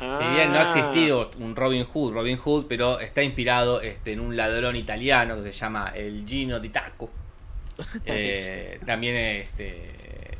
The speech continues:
Speaker 1: y, y en otras personas, pero bueno, no existió, pero me parece una pregunta muy tramposa la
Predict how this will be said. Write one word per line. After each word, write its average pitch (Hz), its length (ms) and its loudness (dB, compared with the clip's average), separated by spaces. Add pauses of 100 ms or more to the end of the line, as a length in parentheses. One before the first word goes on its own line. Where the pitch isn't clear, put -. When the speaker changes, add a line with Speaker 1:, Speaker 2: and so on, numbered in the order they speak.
(300)
Speaker 1:
y, 113 340 -6
y 120 80 4
en 131 100 4
otras 147 200 4
personas, 147 540 2
pero 107 220 -2
bueno, 107 200 0
no 110 100 0
existió, 123 420 -2
pero 120 120 2
me 110 60 -2
parece 127 180 -2
una 127 80 0
pregunta 123 200 -2
muy 127 120 -2
tramposa 117 520 -4
la - 80 -16